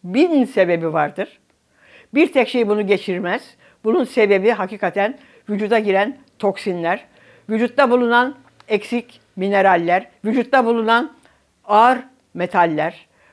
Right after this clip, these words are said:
Bu, bütün bunlar hücrelerin normal çalışmasını bozmaktadır. Bütün hormonal dengeyi yok etmektedir. Bütün hormonal dengeyi bozmaktadır. Bu nedenle kendimize iyi bakacağız efendim.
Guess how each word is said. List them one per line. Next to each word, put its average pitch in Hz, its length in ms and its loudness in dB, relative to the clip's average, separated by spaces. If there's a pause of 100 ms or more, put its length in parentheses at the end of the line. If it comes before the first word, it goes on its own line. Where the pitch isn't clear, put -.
(120)
Bu, 202 280 -4
bütün 240 280 -4
bunlar 196 340 0 (260)
hücrelerin 202 640 0 (180)
normal 240 640 4
çalışmasını 220 760 0 (320)
bozmaktadır. 208 800 2 (380)
Bütün 262 340 2
hormonal 247 680 2
dengeyi 220 440 2
yok 226 180 2
etmektedir. 180 640 -4 (260)
Bütün 269 260 0
hormonal 254 560 4
dengeyi 226 560 2 (220)
bozmaktadır. 226 800 2 (680)
Bu 226 380 2
nedenle 185 560 -2 (260)
kendimize 208 560 0 (220)
iyi 214 180 -2
bakacağız 170 460 -2
efendim. 165 460 -6